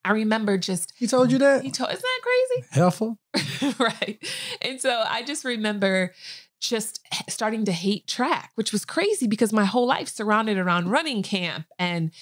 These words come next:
Speaker 1: track and field and indoor, outdoor track, A A U. Like, I just knew I was gonna be Olympian. Like, that was my desire to go
Speaker 2: Yeah.
Speaker 1: to the Olympics. And so I, by the time my junior year hit, I ended up quitting track.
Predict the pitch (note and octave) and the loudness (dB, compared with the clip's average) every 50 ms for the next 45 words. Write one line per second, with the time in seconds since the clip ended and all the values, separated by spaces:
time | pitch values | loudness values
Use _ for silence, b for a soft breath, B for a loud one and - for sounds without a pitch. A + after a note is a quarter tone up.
0 | B B B B _ - - A3 F3+ F3+ - F3+ F3+ - C#4 C4+ C4 G#3 F#3+ E3 | B B B B _ -4 -2 -2 -2 -2 -4 -6 -4 -4 -4 -4 -2 -4 -4 -4
1 | - - A3+ C#4 C4 B3 G#3+ G#3+ F#3+ F3+ E3+ - - - - - - G3+ F#3+ - | -6 -6 -6 -4 -2 0 2 4 4 4 2 2 0 0 -2 0 -2 -4 -4 -2
2 | G3 F3+ F3+ - _ - G#3+ G#3+ G#3 G3+ G3 F#3+ F#3+ A3 C4 D4 C#4+ C4 A#3 G3+ | -4 -4 -4 -6 _ -6 -4 -2 -2 -4 -4 -4 -2 -2 -2 -2 -2 -2 -2 -2
3 | F#3 F3+ - - A3 G#3 - G#3 - - A3 A3+ A3 - F#3 F#3+ G3 F#3 - F#3+ | -2 -2 -2 -2 -4 -4 -4 -6 -4 -2 0 2 2 2 0 0 -2 -4 -4 -4
4 | F3+ F3 E3 F3+ F3 E3+ F3 F3 E3 - D#3 C3+ F#2 - E3+ F3+ F3 - G3+ F3 | -2 0 2 2 4 4 4 2 2 0 -2 -4 -4 -2 -2 -2 -2 0 -2 -2
5 | - - F#3+ F3+ F3+ F3 E3+ E3 D#3 - F3+ D#3+ - D#3+ E3 E3 D#3+ D3 A#2+ F2 | -2 -4 -6 -4 -4 -4 -4 -4 -4 -4 -2 -2 0 0 2 2 0 0 -2 -6
6 | - F3+ - - F3 F#3 E3+ - - F3+ E3 E3 E3+ E3+ E3+ - - - - - | -8 -8 -6 -4 -2 0 -2 -2 -2 -4 -4 -2 -2 -4 -4 -4 -8 -6 -6 -6
7 | - B B B B B B B B B _ A#3 A3+ G#3+ - - A#3 G#3+ G#3 G#3 | -6 B B B B B B B B B _ 0 2 2 2 2 0 0 2 2
8 | G3+ G3 B B B B B B - G3 G#3+ C4+ D#4+ F4+ F4+ E4 D#4 - - - | 0 0 B B B B B B -2 -2 0 2 2 0 0 -2 -4 -6 -2 0
9 | G#3 A#3 A3 G#3+ B3+ B3 C4+ B3+ B3 A#3 G3+ E3+ G#3 A3+ A3+ A3 G#3 G3 G3 F#3 | 0 2 2 0 0 -2 0 0 0 0 0 0 -2 -2 0 0 2 2 2 2
10 | E3+ F3+ G3 G3+ G3 F#3 E3+ - - G#3 A#3+ B3 G3+ E3+ E3+ - - - _ _ | 2 2 4 4 4 4 2 0 -2 -2 -2 -2 0 -2 -2 -4 -4 -10 _ _
11 | _ _ _ - G#3+ B3 - - - A3 G#3+ G#3 F#3+ F#3+ F3+ F3 F3 - - - | _ _ _ -2 0 0 0 -2 -4 -2 0 0 2 2 0 0 -2 -6 -6 0
12 | - A3+ A#3 C4 D4 D4 - G3+ F3 D#3 E3 - - - - - | 2 4 4 4 2 0 0 0 -2 -2 -2 -4 -8 -10 -18 -20